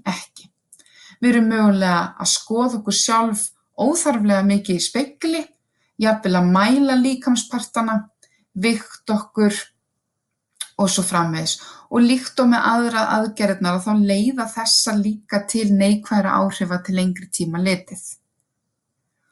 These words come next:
Einnig við erum ítrekað að reyna að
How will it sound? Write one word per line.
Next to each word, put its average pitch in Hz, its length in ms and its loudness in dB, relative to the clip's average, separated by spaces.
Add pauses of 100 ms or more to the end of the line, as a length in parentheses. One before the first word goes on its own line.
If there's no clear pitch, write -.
(480)
Einnig 320 460 4
við 285 80 6
erum 262 160 8 (260)
ítrekað 277 480 0
að 254 80 2
reyna 254 180 6
að 247 100 4